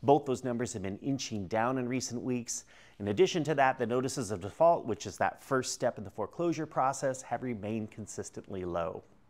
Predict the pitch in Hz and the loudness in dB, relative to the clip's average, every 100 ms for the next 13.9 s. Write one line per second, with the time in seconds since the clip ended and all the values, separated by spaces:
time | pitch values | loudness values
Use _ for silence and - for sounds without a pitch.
0 | _ - - - - - 120 156 185 175 | _ -20 -20 -20 -4 2 4 4 4 2
1 | 156 - 147 117 139 117 117 131 127 127 | 2 2 0 0 0 0 4 2 2 0
2 | 113 117 - 131 143 - - - 113 117 | 0 0 0 0 0 -2 -14 -4 0 2
3 | 214 202 170 147 151 160 151 127 127 156 | 2 2 4 4 6 4 4 0 0 0
4 | 139 127 113 - - - 214 226 196 190 | 0 2 0 -2 -10 -2 2 4 4 2
5 | 160 147 - - 180 160 127 117 143 160 | 0 -2 -4 -2 0 2 2 2 4 2
6 | 139 175 165 131 135 - 151 - 190 185 | 2 0 0 0 -4 -2 -4 0 0 0
7 | 175 139 110 117 104 95 117 - 107 98 | -2 -4 -2 -2 -2 -2 -4 -2 -2 -4
8 | 101 - - - - 104 139 151 - 120 | -6 -16 -20 -20 -10 4 8 8 6 4
9 | 117 - 147 160 127 135 139 147 - 147 | 4 4 4 4 0 -4 -2 -4 -2 0
10 | 143 139 - 123 123 104 107 - 123 107 | 0 -2 -2 0 0 -2 -8 0 2 4
11 | 113 120 175 165 151 170 147 135 107 - | 2 0 2 0 0 0 0 -2 -2 -4
12 | 98 139 - 170 156 131 107 139 143 135 | -2 -2 0 0 0 -2 -2 0 0 2
13 | 127 127 117 101 107 - 131 123 | 2 2 2 0 -4 -2 0 0